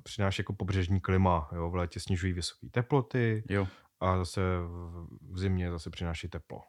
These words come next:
Speaker 1: jo.
Speaker 2: Mhm.
Speaker 1: Takže takový jako docela dobrý. Problém je v tom, že je zase jako vichřice, jo, prostě přijde
Speaker 2: Jo.
Speaker 1: vichřice a poboří ti lodě, nazdar, umřeš, jo.
Speaker 2: Mhm.
Speaker 1: A to jsou takhle ty čtyři boží větry, kterým teda Bůh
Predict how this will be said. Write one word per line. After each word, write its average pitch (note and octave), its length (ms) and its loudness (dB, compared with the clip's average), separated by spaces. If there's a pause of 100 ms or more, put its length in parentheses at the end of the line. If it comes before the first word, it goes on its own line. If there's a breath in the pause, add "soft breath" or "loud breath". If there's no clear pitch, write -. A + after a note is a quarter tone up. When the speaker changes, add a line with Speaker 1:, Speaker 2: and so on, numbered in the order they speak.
Speaker 1:
jo. F2 120 -6
Speaker 2:
Mhm. G#2+ 120 6
Speaker 1:
Takže F#2+ 260 4
takový G2 240 -6
jako F#2 160 -6
docela F#2+ 240 -2
dobrý. B2+ 400 4 (560 loud breath)
Problém B2+ 340 6
je B2 60 6
v A2+ 60 -4
tom, A2 180 4
že A2 80 2
je G#2+ 60 4
zase G#2 240 0
jako G2 180 -2
vichřice, E2+ 520 -4 (200)
jo, G#2+ 220 0
prostě A2+ 240 -6
přijde G2 200 0
Speaker 2:
Jo. F2 40 4
Speaker 1:
vichřice G2 680 2
a F#2 40 -2
poboří F2 360 -6
ti E2+ 140 -10
lodě, E2+ 260 0
nazdar, E2 420 -2 (160)
umřeš, D#2 400 -6 (240)
jo. G2+ 100 4
Speaker 2:
Mhm. G2+ 220 2 (1300 soft breath)
Speaker 1:
A F#2 380 6 (800)
to G#2+ 80 4
jsou B2 100 4
takhle B2 160 10
ty B2 120 4
čtyři C3 300 8
boží A2 280 4
větry, C#3 420 2
kterým A2+ 300 2
teda A2 160 4
Bůh G2+ 160 -2